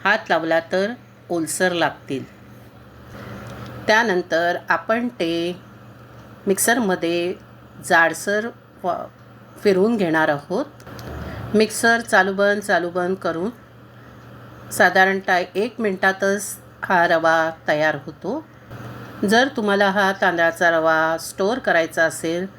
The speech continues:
तर मात्र तांदूळ व्यवस्थित सुकवून घ्या. आणि असा जो आपण तांदळाचा रवा काढणार आहोत तो साजूक तुपावर आपण भाजून घेणार आहोत.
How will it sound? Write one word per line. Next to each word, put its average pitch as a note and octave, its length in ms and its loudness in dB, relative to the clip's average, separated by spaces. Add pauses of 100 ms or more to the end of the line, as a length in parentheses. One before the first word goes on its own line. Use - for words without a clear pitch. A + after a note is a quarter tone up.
(340)
तर B3 140 4
मात्र F3 520 2
तांदूळ E3 520 0
व्यवस्थित E3 680 -2
सुकवून G#3 460 -2
घ्या. C#3+ 240 0 (960)
आणि F3+ 340 2 (120)
असा G#3+ 320 2
जो G3+ 220 2
आपण F3+ 420 0
तांदळाचा E3 460 0
रवा D#3+ 240 2
काढणार D#3+ 380 0
आहोत F#3 440 -4 (520)
तो G#3 100 -2
साजूक G#3 380 0 (120)
तुपावर E3 480 2 (200)
आपण F#3 300 -2
भाजून E3 380 0
घेणार C#3+ 280 0
आहोत. B2+ 340 -2